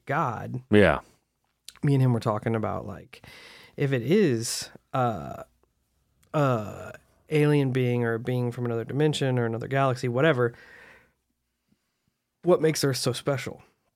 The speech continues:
Speaker 1: Any, any, uh, elements, any, anything like that can be found anywhere else in the universe, except, as far as we know,
Speaker 2: humans.
Speaker 1: Me and, me and Kyle, D N A,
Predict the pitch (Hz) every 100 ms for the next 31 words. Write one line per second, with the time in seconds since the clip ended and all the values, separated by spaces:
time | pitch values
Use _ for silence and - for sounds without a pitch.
0 | _ _ _ _ - 170 165 160 151 143
1 | - - - - 165 160 156 147 139 135
2 | 127 151 156 151 147 143 - - - -
3 | 143 135 139 135 131 127 147 _ _ _
4 | _ _ 175 185 175 156 131 135 127 123
5 | 127 120 117 - _ 139 143 131 110 120
6 | 120 120 104 82 92 - _ _ _ _
7 | _ _ _ _ _ _ _ _ _ _
8 | _ 127 - - 202 127 - 117 123 110
9 | 110 117 123 131 185 135 120 - _ _
10 | _ _ _ 120 78 69 - - _ _
11 | _ _ _ _ 170 _ _ _ _ _
12 | 151 147 _ - 139 127 127 127 123 131
13 | 135 131 127 127 127 127 - _ _ _
14 | 139 143 143 127 139